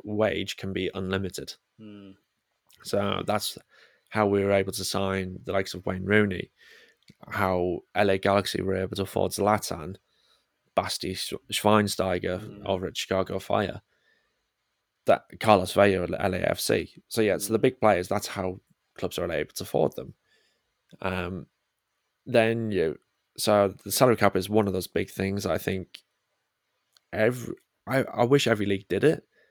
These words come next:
Speaker 1: 'cause it limits on how much clubs are spending. So they're not overspending beyond their means.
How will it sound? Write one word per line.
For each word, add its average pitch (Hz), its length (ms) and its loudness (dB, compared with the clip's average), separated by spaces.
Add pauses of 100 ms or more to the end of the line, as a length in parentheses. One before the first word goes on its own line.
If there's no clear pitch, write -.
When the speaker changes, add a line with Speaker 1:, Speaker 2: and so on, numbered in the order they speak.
(280)
Speaker 1:
'cause - 120 -10
it 98 60 0
limits 151 340 0
on 127 120 0
how 117 200 0
much 110 220 -2
clubs 123 240 -4
are 107 40 -6
spending. 98 460 -8 (680)
So - 160 -8
they're 110 100 0
not 127 220 0
overspending 110 680 0
beyond 101 280 0
their 95 120 -2
means. 120 440 -4